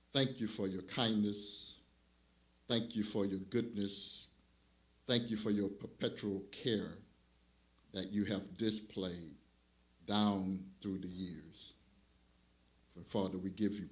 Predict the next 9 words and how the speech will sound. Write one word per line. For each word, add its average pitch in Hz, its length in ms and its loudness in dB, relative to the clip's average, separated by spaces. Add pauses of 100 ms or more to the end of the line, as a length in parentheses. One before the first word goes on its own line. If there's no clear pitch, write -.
praise. 92 420 0
We 92 100 -10
give 95 300 -2
you 90 160 -10
glory. 90 460 -4 (1000)
We 131 80 -4
give 151 200 10
you 147 160 10
honor 107 340 6